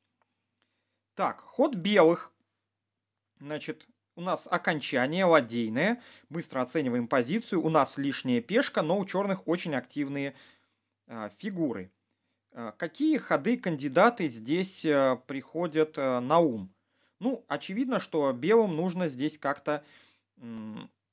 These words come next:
выиграть, да? То есть, э, есть ход, ладья бьет H один, допустим, например, король бьет H один и король F один. Полностью вырезая короля, угрожает мат на поле H три,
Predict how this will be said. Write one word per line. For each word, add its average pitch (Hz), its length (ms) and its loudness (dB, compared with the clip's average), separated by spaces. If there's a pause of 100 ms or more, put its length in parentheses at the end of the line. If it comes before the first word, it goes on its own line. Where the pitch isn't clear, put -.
(300)
выиграть, 120 560 -2
да? 214 260 0 (200)
То 117 120 -14
есть, - 300 -16
э, 113 240 -12
есть 143 340 -8
ход, 143 280 -2
ладья 135 400 2
бьет 123 360 -2 (400)
H 151 280 -6
один, 135 440 -4 (400)
допустим, 135 580 -8
например, 131 580 -2 (280)
король 165 280 0
бьет 131 240 -4
H - 180 -2
один 156 320 -2
и 254 240 -2
король 180 640 4
F 170 240 2
один. 147 460 -2 (460)
Полностью 165 460 -2
вырезая 147 560 4
короля, 147 600 4
угрожает 151 560 4
мат 147 240 2
на 127 80 -2
поле 123 260 2
H 123 340 0
три, 196 300 -2